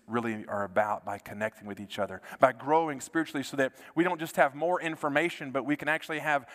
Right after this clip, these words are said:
life-transforming conversations with others, and that we can serve and give our life away, lives away. What, what a blessing that is to model ourselves after Jesus and trust that God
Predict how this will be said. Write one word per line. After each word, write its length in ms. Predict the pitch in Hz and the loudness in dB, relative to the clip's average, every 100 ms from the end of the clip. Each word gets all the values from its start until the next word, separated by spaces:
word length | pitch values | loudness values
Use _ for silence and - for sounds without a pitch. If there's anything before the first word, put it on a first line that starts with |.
| - | -6
life-transforming 1160 | 120 131 160 175 - - 156 160 - 156 156 143 | 4 6 6 2 -2 0 0 0 -2 0 0 0
conversations 1000 | - 156 143 131 - 156 160 - 131 113 | 2 2 2 -4 0 0 0 -2 -4 -4
with 160 | 120 | -2
others, 580 | - 113 101 90 - - _ _ _ _ _ _ _ _ _ _ _ | 2 2 0 -10 -12 -16 _ _ _ _ _ _ _ _ _ _ _
and 60 | 117 | -6
that 80 | 113 | -4
we 80 | 110 | -4
can 100 | 104 | -6
serve 400 | - 160 117 98 | -4 -2 0 -2
and 140 | 101 | -4
give 160 | 120 107 | 0 0
our 120 | 98 | 0
life 280 | 98 110 101 | 0 0 -2
away, 240 | 87 82 | -8 -8
lives 300 | - 120 107 | 0 0 0
away. 360 | 101 90 - - - _ _ _ _ _ - | -4 -6 -6 -10 -20 _ _ _ _ _ -6
What, 140 | - | -2
what 100 | 208 | 0
a 60 | 151 | 0
blessing 520 | 131 143 - - 143 | 2 2 2 -4 -2
that 160 | 127 | 0
is 180 | 127 120 | 0 -2
to 120 | - 123 | -4 -4
model 520 | 123 131 151 160 131 | 0 2 4 2 2
ourselves 440 | 120 - 127 120 | 0 -2 -2 0
after 260 | 120 123 113 | -2 -2 -6
Jesus 480 | 113 143 156 127 - - - | -8 -4 -2 -4 -8 -12 -2
and 160 | 147 135 | -2 -2
trust 520 | - 180 185 - - - - - | 2 6 6 4 -10 -18 -6 0
that 300 | 147 117 120 | 0 0 2
God 640 | 135 143 165 180 202 | 6 8 6 4 2